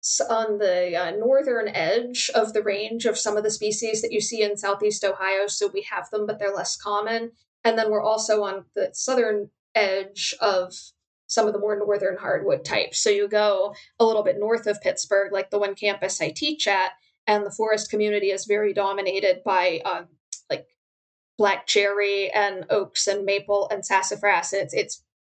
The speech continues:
very different in character. Whereas then if you go to, like, an hour south of Pittsburgh, then the forest is a lot more like southeastern Ohio, where you have more yellow buckeye and not as many of these northern species.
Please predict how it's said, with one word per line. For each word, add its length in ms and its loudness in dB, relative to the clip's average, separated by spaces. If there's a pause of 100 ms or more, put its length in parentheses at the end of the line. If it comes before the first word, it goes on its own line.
(120)
very 240 4
different 400 -2
in 140 -10
character. 680 0 (220)
Whereas 420 4
then 160 0
if 140 -4
you 100 2
go 480 0
to, 540 0 (320)
like, 160 4
an 80 0
hour 200 0
south 440 2
of 120 -8
Pittsburgh, 580 0 (260)
then 120 6
the 60 2
forest 380 0
is 100 -2
a 60 2
lot 260 2
more 180 0
like 240 -2
southeastern 560 0
Ohio, 480 2
where 120 0
you 100 -2
have 220 -8
more 200 -2
yellow 320 0
buckeye 720 2
and 380 0 (680)
not 500 2
as 160 -2
many 180 -2
of 60 0
these 220 -4
northern 420 -2
species. 880 -8